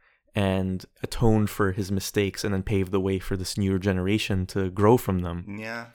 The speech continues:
Speaker 2: yeah.
Speaker 1: 'Cause the movie then just leaves you with, "Oh man, life is shit."
Speaker 2: Yeah, so
Speaker 1: Yeah.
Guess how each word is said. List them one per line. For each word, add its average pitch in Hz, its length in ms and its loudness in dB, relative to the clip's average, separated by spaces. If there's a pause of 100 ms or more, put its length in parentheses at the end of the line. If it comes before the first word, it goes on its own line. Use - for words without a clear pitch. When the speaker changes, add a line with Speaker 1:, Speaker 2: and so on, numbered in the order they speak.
(100)
Speaker 2:
yeah. 120 160 -8
Speaker 1:
'Cause 131 160 4
the 139 40 4
movie 151 220 6
then 131 220 4
just 123 160 2
leaves 117 260 4
you 113 100 6
with, 101 360 4
"Oh 98 200 2
man, 92 400 -4 (360)
life 92 320 0
is 101 120 -2
shit." - 520 -4 (320)
Speaker 2:
Yeah, 147 320 -2
so - 180 -6
Speaker 1:
Yeah. 92 200 0